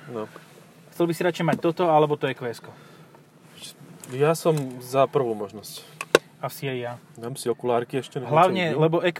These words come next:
Speaker 2: S ko s týmto výkonom musíš mať hyperscreen. A hyperscreen je oproti tomuto strašne, mm, divný.
Speaker 1: Vieš čo, ale ono, aj do toho, akože vojdeš a tam všetko vrzoce.
Speaker 2: No, tuto ne-,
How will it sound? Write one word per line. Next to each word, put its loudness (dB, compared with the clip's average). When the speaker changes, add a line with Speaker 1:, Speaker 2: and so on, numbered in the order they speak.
Speaker 2:
S 2
ko -8
s -12
týmto -2
výkonom -2
musíš -6
mať 0
hyperscreen. -2
A -6
hyperscreen 0
je -6
oproti -2
tomuto 0
strašne, -2
mm, -14
divný. -8
Speaker 1:
Vieš 0
čo, 0
ale 6
ono, 4
aj 4
do 0
toho, 2
akože -6
vojdeš -2
a -12
tam -10
všetko -12
vrzoce. -10
Speaker 2:
No, -10
tuto -6
ne-, -6